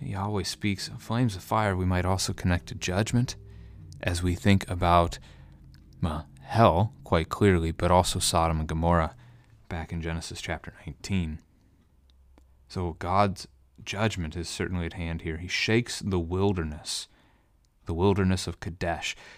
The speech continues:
Kadesh is in the opposite direction. So Lebanon was off to the north of Israel. Kadesh is off to the southwest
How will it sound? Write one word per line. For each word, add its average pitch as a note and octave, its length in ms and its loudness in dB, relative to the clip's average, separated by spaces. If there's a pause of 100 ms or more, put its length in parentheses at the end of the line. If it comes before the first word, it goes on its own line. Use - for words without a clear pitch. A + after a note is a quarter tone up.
(120)
Kadesh A2+ 400 4
is A2+ 120 4
in G#2+ 100 8
the G2 80 4
opposite G2+ 520 0
direction. - 560 -8
So - 160 -6
Lebanon G#2 460 4
was G2+ 120 0
off F#2+ 180 2
to F#2+ 100 -2
the E2+ 80 0
north F2 340 2
of F2+ 80 2
Israel. E2 460 0 (420)
Kadesh G#2 480 0
is F#2+ 140 -4
off F2 240 -2
to - 80 -12
the E2 100 -2
southwest G2 1000 -6